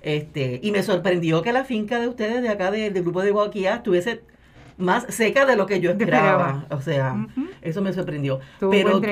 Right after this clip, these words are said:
Speaker 1: tú no
Speaker 2: drenaje.
Speaker 1: ver toda esa costa,
Speaker 2: Ujú.
Speaker 1: agua, agua, agua, agua, todos esos bordes, esas riberas de ríos, este, principales, todo que se metió en todo, las casas, bueno, una cosa que yo me quedé espeluznante.
Speaker 2: Ujú.
Speaker 1: Y, pues,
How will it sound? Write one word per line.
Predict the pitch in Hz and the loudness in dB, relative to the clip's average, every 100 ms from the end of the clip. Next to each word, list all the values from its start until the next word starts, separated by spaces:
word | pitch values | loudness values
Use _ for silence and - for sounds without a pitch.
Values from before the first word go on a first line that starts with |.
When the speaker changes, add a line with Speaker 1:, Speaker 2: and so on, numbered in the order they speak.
| 202 | 2
Speaker 1:
tú | 240 | 2
no | 311 311 | 2 4
Speaker 2:
drenaje. | |
Speaker 1:
ver | 262 262 320 | 4 2 0
toda | - 226 220 254 285 | -6 -6 -4 -4 -4
esa | 247 247 285 - | -8 -6 -8 -6
costa, | 190 185 - - 117 127 202 | -8 -8 -10 -8 -8 -8 -8
Speaker 2:
Ujú. | 214 220 220 233 320 - _ _ _ - | -8 -8 -8 -8 -8 -12 _ _ _ 0
Speaker 1:
agua, | 208 214 214 220 | 2 2 0 -2
agua, | 214 196 196 208 | 0 -2 0 -2
agua, | 208 180 180 196 | -2 -2 -2 -4
agua, | 180 180 185 185 | -4 -2 -2 0
todos | 175 190 233 | 0 0 -2
esos | 240 240 240 240 180 | -6 -6 -6 -6 -6
bordes, | 185 190 196 208 | -4 -2 -2 -6
esas | 208 202 | -6 -6
riberas | 214 196 202 | -4 -2 -2
de | 208 | -2
ríos, | 202 180 180 185 185 185 190 | -4 -2 -2 -2 -2 -2 -2
este, | 190 190 190 | -2 -6 -8
principales, | 185 180 180 190 175 170 180 185 | -8 -8 -8 -6 -4 -2 -4 -6
todo | 180 170 190 202 | -4 -2 -2 -4
que | 202 | -8
se | 202 | -8
metió | 190 180 180 190 | -8 -6 -4 -4
en | 202 | -6
todo, | 202 202 202 208 208 - - - - - | -6 -6 -4 -6 -8 -14 -20 -20 -20 -6
las | 202 196 | -2 -2
casas, | - 196 196 202 226 208 | -2 0 0 -2 -6 -4
bueno, | 233 220 | -4 -4
una | 214 | -4
cosa | 220 226 240 220 | -6 -6 -4 -4
que | 214 175 | -4 -4
yo | |
me | 180 | -4
quedé | 196 196 202 | -4 -6 -8
espeluznante. | - 135 - 151 139 131 127 123 180 | -10 -10 -6 -4 -2 -4 -6 -6 -4
Speaker 2:
Ujú. | 180 196 262 - - - - - - | -6 -6 -10 -14 -20 -20 -20 -20 -4
Speaker 1:
Y, | 170 151 147 139 131 | 0 0 0 0 -2
pues, | 220 | -4